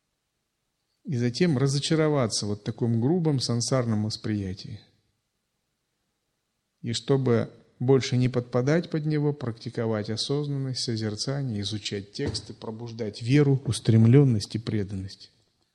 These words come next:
И когда мы разочаровались в сансарном восприятии, мы уже как бы побаиваемся снова впасть в сансарное восприятие. Это подобно тому, как если человек шёл,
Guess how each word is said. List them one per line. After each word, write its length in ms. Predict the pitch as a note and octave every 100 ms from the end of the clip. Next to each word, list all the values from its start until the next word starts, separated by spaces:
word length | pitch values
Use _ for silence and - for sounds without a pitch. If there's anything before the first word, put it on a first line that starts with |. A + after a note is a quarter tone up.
| _ _ _ _ _ _ _ _ _ _ _
И 100 | B2
когда 340 | A#2 D3 D#3 F3
мы 120 | D#3+
разочаровались 760 | D3+ C#3+ - E3+ D#3+ C#3+ B2+
в 40 | -
сансарном 520 | C3 - C#3 C3+ B2+
восприятии, 580 | B2+ C#3 E3+ G#3+ - B2
мы 180 | B2+
уже 260 | F3+ E3 E3
как 200 | E3 D#3
бы 120 | C#3
побаиваемся 800 | C#3 E3+ E3 F3 C3+ A#2+ A2+ A#2
снова 400 | - D3+ E3 C3
впасть 320 | A2 C3+ A#2
в 60 | -
сансарное 640 | A2+ A2 A#2 G2 G2+ G2
восприятие. 800 | - B2 A2 - G#2 G2 F2 - - _ _ _ _ _ _ _ _ _ _ _ _ _ _ _ _ _ _ _ _ _ _
Это 220 | C#3 B2+
подобно 440 | C3+ C3 D3 C3+
тому, 320 | B2+ C#3 C#3 B2
как 260 | A#2 A2
если 280 | A#2+ A#2 A#2
человек 520 | A2 - A2 G#2 G#2
шёл, 380 | - F3 G3 F#3+